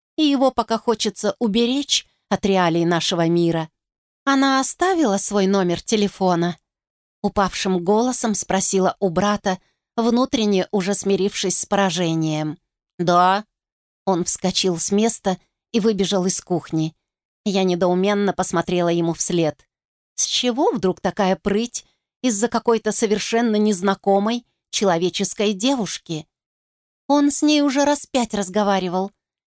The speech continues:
заметила Лиска. «О чем?» «Не знаю. Был бы постарше, решила бы, что у них не просто разговоры». Прищурилась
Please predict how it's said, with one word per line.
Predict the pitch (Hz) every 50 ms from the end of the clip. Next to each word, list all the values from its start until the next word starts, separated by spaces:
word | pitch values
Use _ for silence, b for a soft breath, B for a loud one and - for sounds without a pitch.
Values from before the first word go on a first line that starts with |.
| _ _ _ - 165
заметила | 156 185 175 170 170 160 - 180 175 185 180
Лиска. | 175 180 175 165 - - - 185 170 - _ _ _ _ _ _ _ _ _ _ _ _ _
«О | - 285 294
чем?» | - - - 277 214 185 156 156 - _ _ _ _ _ _ _ _ _ _ _ _ _ _ -
«Не | 359 370 381
знаю. | 262 254 220 196 180 165 160 165 170 _ _ _ _ _ _ _ _ _ -
Был | 285 262 269 254
бы | 220 240 247
постарше, | - 262 - - - - 330 339 320 - - - 202 196 - _ _ _ _ _ _ _ -
решила | 277 269 - - - 320 311 285 247
бы, | 220 254 262 247 - _ _ _ _ _
что | - - - - - 330 311
у | 294 302
них | 294 311 285 - - -
не | - 302 320 330
просто | - 311 226 190 - - - 196
разговоры». | 196 175 196 202 214 202 185 190 202 202 196 190 _ _ _ _ _ _ _ _ _ _ _ _
Прищурилась | - 214 202 180 165 - - - - 196 196 196 208 226 240 269 254 - - -